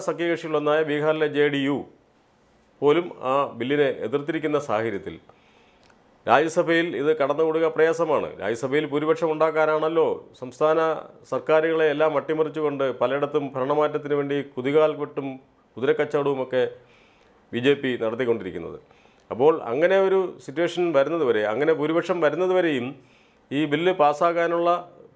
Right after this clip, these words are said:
നിയമമാകാനുള്ള സാധ്യത കുറവാണ്. പാർലമെൻറ്റിൽ ഇരുസഭകളും പാസ്സായാൽ മാത്രമേ, പാസ്സാക്കിയാൽ മാത്രമേ ഒരു ബില്ല് നിയമമായി വരികയുള്ളൂ.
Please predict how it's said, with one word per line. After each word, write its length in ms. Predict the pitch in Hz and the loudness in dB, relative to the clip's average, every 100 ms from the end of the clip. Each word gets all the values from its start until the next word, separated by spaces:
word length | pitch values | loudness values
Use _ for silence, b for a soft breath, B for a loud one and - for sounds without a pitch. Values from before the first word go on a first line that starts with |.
| 117 | 0
നിയമമാകാനുള്ള 640 | 160 196 185 180 170 165 156 | 2 4 4 4 2 -2 -2
സാധ്യത 260 | 139 127 117 | -4 -2 -2
കുറവാണ്. 280 | 110 95 87 107 | -2 -4 -4 -2
പാർലമെൻറ്റിൽ 460 | 127 143 147 151 170 b b b b - 127 | 0 0 -2 -6 -10 b b b b -6 -2
ഇരുസഭകളും 560 | 165 165 170 175 170 151 | 2 4 4 2 0 -2
പാസ്സായാൽ 360 | 151 156 151 143 | 0 2 2 0
മാത്രമേ, 320 | 139 131 127 123 | -2 -2 -4 -4
പാസ്സാക്കിയാൽ 420 | 127 139 131 127 123 | -4 -2 -2 0 -2
മാത്രമേ 320 | 120 120 113 110 107 | 0 0 0 -4 -8
ഒരു 140 | 113 110 - b b _ _ _ _ _ 104 | -6 -8 -14 b b _ _ _ _ _ -2
ബില്ല് 280 | 131 139 110 95 101 | 2 2 0 -4 -2
നിയമമായി 460 | 127 135 131 117 92 | 0 2 2 0 -2
വരികയുള്ളൂ. 340 | 87 82 80 | -8 -10 -14